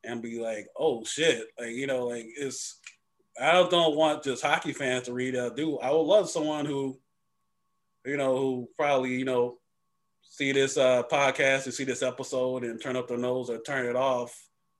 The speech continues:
later on down the line and pick up the book or, or reach out to one of us on what they can do. So it's, we're not trying to, like, middle finger everybody, but, you know, it's like,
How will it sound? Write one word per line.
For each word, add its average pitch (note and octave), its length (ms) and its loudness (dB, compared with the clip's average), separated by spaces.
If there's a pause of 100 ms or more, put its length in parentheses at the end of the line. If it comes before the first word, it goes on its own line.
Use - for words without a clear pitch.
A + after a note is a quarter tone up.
(440)
later B2+ 320 0
on B2+ 160 0
down B2+ 180 0
the B2 80 0
line C3 500 0
and A#2 280 -6 (680)
pick C#3 140 -2
up C3 140 4
the A#2 80 -2
book C#3+ 380 0
or, A#2+ 340 0 (800)
or A2+ 120 -6
reach B2+ 200 -2
out D3 220 4
to C3 60 -2
one B2 180 0
of A#2+ 100 0
us A#2+ 240 0
on A#2+ 160 -4
what B2 160 -2
they B2 100 -2
can A#2 160 -8
do. A#2+ 440 -2
So A#2+ 220 -2
it's, A#2+ 360 -4 (680)
we're A2+ 100 -4
not D3 220 4
trying C#3+ 260 2
to, C3 60 4
like, B2 300 2
middle B2 200 0
finger C3 260 0
everybody, D3 680 6
but, B2+ 400 2 (100)
you D#3 80 0
know, D3+ 180 4
it's D3+ 160 4
like, C3+ 340 4